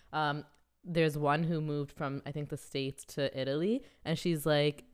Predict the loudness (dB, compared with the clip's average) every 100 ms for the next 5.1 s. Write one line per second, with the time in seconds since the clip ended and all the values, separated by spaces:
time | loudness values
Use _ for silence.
0 | -20 -20 -2 4 4 4 2 2 -2 -6
1 | -2 2 4 6 6 6 4 4 4 2
2 | 4 6 6 4 2 0 0 2 4 4
3 | 2 2 2 4 2 0 -2 0 2 2
4 | 4 6 6 4 0 0 2 2 4 2